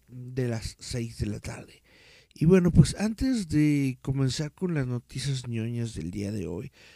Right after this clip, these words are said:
estaba yo, eh, eh, checando, viendo, analizando el, el chat de la líder familia, ¿no? Estaba yo viendo justamente de, pues, las,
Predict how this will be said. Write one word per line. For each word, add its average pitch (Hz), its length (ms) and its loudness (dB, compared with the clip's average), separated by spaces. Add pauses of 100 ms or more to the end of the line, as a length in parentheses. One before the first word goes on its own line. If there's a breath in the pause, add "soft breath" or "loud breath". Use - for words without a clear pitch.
(120)
estaba 180 300 -6
yo, 180 420 0 (1300)
eh, 123 380 2 (140)
eh, 110 420 -10 (120)
checando, 127 720 -10
viendo, 127 520 -4
analizando 120 960 -4 (500 loud breath)
el, 71 1080 -8 (1200)
el 135 480 -6
chat 156 400 -2
de 156 100 -2
la 127 380 -2
líder 120 320 -4
familia, 120 580 -4
¿no? 151 320 -6 (560 loud breath)
Estaba 160 600 -2
yo 143 520 0
viendo 135 380 -2
justamente 123 920 -8
de, 76 560 -14
pues, 131 260 -8
las, 135 340 -4